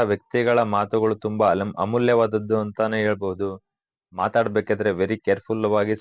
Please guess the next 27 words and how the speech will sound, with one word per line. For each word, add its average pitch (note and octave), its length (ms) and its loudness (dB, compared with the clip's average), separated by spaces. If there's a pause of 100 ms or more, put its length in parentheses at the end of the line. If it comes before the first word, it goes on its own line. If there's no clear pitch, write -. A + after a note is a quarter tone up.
ಸೂಕ್ಷ್ಮವಾಗಿ A#2 560 -2
ಮಾತನಾಡೋದು G2+ 500 -4 (100)
ತುಂಬಾ A2+ 200 0
ಒಳಿತು. G#2+ 380 2 (320)
ನೋಡಿ, A2+ 240 0
ಇದೆಲ್ಲ A#2 220 2
ಇಂಪ್ಯಾಕ್ಟ್ A2+ 500 0
ಆಗ್ತಿದ್ರೆ A2 500 0 (640)
ದಯವಿಟ್ಟು A#2 380 -4 (120)
ಇದಕ್ಕೆಲ್ಲ G#2+ 400 0
ಪರಿಹಾರ G2+ 500 0
ಇದೆ, A2+ 320 4 (560)
ಇದಕ್ಕೆಲ್ಲ F#2+ 340 -4 (120)
ಪರಿಹಾರ G#2 400 2
ಇಲ್ಲ G#2+ 280 2 (120)
ಅಂತ G#2 160 -4 (160)
ಹೇಳೋಕೆ A#2+ 400 2
ಆಗಲ್ಲ. A#2+ 460 2 (1000)
ಪರಿಹಾರ G#2+ 440 8 (180)
ಇದ್ದೇ G2+ 300 2
ಇರುತ್ತೆ. A2+ 440 4
ಒಂದು G#2 480 0
ಸಮಸ್ಯೆ A2 480 -2
ಇದೆ G#2 140 2
ಅಂತ G#2 200 -4
ಅಂದ್ರೆ G2+ 320 0 (180)
ಒಂದು F#2+ 140 -4